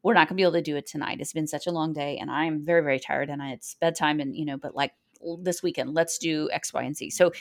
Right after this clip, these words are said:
like, delayed acknowledgement. You, you don't have to delay the acknowledgement, but maybe you don't have the energy to, to <laughs> do a full-on parade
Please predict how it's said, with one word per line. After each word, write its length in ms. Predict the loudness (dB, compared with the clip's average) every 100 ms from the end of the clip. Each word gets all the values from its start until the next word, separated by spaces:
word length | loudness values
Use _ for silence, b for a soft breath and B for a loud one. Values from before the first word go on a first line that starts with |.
| B B
like, 220 | -4 -2
delayed 600 | 2 6 8 8 8 6 -2 _
acknowledgement. 880 | -4 2 2 4 0 2 2 2 0
You, 140 | -4
you 200 | -2 4
don't 100 | 8
have 140 | 8 8
to 100 | 6
delay 240 | 4 4
the 100 | 4
acknowledgement, 640 | 2 2 2 0 0 2
but 140 | 2 4
maybe 640 | 2 2 2 0 -4 -12
you 140 | -6 0
don't 160 | 0
have 160 | 0 -2
the 100 | -2
energy 340 | -2 -2 -4 -4
to, 240 | -4 -4
to 180 | -6 -6
<laughs> 160 | -4
do 140 | 0 0
a 40 |
full-on 380 | 2 2 2 2
parade 560 | -2 2 4 6 6